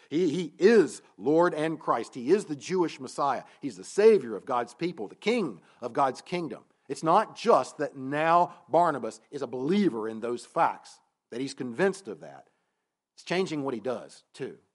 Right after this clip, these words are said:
Well, what did he do? Well, let me give you several things up here on the screen, starting with the fact, kind of we've already looked at it, that he immersed himself in the body of believers.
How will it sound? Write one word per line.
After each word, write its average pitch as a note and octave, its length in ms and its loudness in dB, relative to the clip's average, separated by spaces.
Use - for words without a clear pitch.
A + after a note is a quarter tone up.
Well, F3 300 -2
what F#3+ 160 0
did E3+ 100 -4
he D3 100 -2
do? C#3 300 -4
Well, G#3+ 80 -8
let C#4 80 -2
me E4 80 -2
give C4 120 -2
you F#3+ 60 -4
several D#3+ 360 0
things G#2+ 280 -8
up C#3 140 -10
here D3 100 -4
on C3 80 -4
the C3+ 60 -10
screen, A#2 340 -12
starting F3+ 400 -8
with B2 120 -12
the A2 60 -20
fact, A2 440 -4
kind A#3 160 -8
of D3 60 -10
we've C#3 100 -6
already C3 280 -2
looked F3 300 -8
at F2+ 200 -16
it, A#2 140 -16
that C#3 100 -12
he C#3+ 100 -6
immersed D3+ 480 -2
himself G#2+ 460 -14
in G#2+ 60 -16
the G2+ 60 -14
body G2+ 280 -8
of F#2 80 -16
believers. E2 540 -20